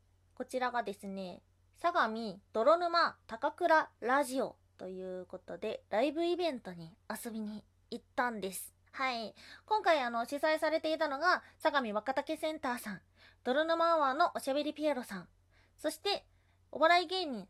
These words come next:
三拍子の高倉さんということでですね、もう、そうそうたるメンバーのライブイベントに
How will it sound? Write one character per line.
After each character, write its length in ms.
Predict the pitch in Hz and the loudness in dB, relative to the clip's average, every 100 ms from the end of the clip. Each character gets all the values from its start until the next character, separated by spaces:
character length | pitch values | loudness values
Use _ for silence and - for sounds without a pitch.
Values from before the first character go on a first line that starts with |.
| - | -4
三 240 | 320 330 | -4 -2
拍 140 | 320 | -2
子 100 | 311 | -2
の 140 | 349 370 | -2 -2
高 240 | - 262 | -4 -12
倉 220 | - 240 | -8 -10
さ 180 | 233 220 | -8 -10
ん 100 | 220 _ _ | -12 _ _
と 80 | - | -14
い 40 | 208 | -12
う 20 | |
こ 100 | 196 | -10
と 140 | 190 | -10
で 120 | 185 | -10
で 120 | 160 170 | -12 -12
す 160 | - | -14
ね、 160 | 160 - _ _ _ _ _ - | -18 -20 _ _ _ _ _ -14
も 300 | 180 165 - | -12 -12 -16
う、 40 | |
そ 180 | - 202 | -12 -12
う 40 | |
そ 140 | 196 208 | -8 -10
う 40 | |
た 140 | 214 | -10
る 80 | 208 | -12
メ 140 | 175 196 | -10 -12
ン 80 | |
バ 180 | 180 175 | -12 -14
ー 0 | |
の 100 | 170 165 - _ - - - | -16 -20 -20 _ -20 -18 -4
ラ 140 | 202 | -2
イ 40 | |
ブ 100 | 196 | -2
イ 40 | 202 | -6
ベ 140 | 202 | -8
ン 20 | 180 | -12
ト 120 | 180 | -14
に 200 | 170 | -16